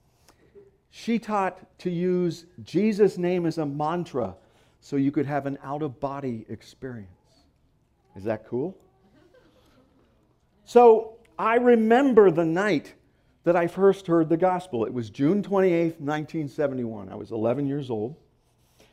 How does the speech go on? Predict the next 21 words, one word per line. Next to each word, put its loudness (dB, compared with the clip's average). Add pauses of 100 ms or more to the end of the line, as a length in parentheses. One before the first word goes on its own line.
(600)
And 4 (420)
under 2
the 6
old 6
oak 6
tree 0
at -6 (420)
eighteen 0
ninety-six -6 (240)
Collingswood -6
Road, -4 (1120)
these 2
two -2
guys 2 (240)
that 6
were 4
doing 2
door-to-door 6
evangelism, -2
Bill 4
Bowers 4